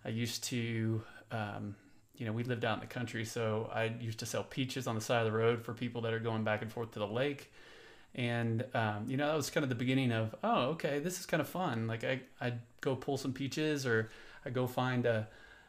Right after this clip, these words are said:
um, rookie card, King Griffey Junior rookie card, and I could sell that for a profit. That's interesting. And so that is probably what got the gears turning, thankfully. Uh, so what we are starting to do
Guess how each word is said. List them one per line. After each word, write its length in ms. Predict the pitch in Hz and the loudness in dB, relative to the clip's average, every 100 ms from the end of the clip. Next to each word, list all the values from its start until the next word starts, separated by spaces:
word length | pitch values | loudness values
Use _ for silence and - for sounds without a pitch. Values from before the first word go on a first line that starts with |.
| - - | -20 -6
um, 400 | 120 110 104 101 120 | -2 0 0 -2 0
rookie 240 | 131 139 | 0 0
card, 420 | 120 131 135 131 | 4 6 6 4
King 140 | 139 131 | 2 2
Griffey 220 | 131 127 | 2 2
Junior 260 | 123 127 | 4 4
rookie 240 | 127 127 131 | 4 2 0
card, 360 | 143 143 147 | 2 2 2
and 80 | 123 | 0
I 40 | 117 | -2
could 160 | 117 | -2
sell 240 | - 127 135 | 0 2 4
that 280 | 135 156 | 2 2
for 120 | - 110 | -2 -2
a 40 | |
profit. 520 | 123 123 151 170 - - - - | 2 2 2 -2 -4 -20 -14 -4
That's 200 | 143 147 | -2 0
interesting. 540 | 143 - - - 127 | -2 -4 -6 -6 -4
And 100 | 131 | -4
so 160 | - 127 131 147 | 0 0 0 -2
that 340 | 143 156 - - | 0 0 -2 -8
is 200 | 135 113 - | -6 -6 -10
probably 420 | - 139 143 143 | 2 4 6 6
what 180 | 139 139 | 2 2
got 200 | 139 139 | 0 0
the 40 | |
gears 240 | 131 131 | 0 0
turning, 340 | 131 139 135 123 | 0 0 2 0
thankfully. 680 | - 120 120 135 143 151 - - - - - - - - | 0 -2 -2 -2 0 0 -4 -20 -20 -20 -20 -20 -12 0
Uh, 300 | 120 117 120 151 - - - | 2 2 0 -8 -14 -16 -4
so 180 | - 151 | 2 4
what 300 | 160 185 156 | 4 2 0
we 180 | 196 | 2
are 80 | 190 | 2
starting 420 | - 170 156 147 127 | 2 2 2 2 0
to 80 | |
do 540 | 120 127 147 107 110 | -2 -2 0 0 -2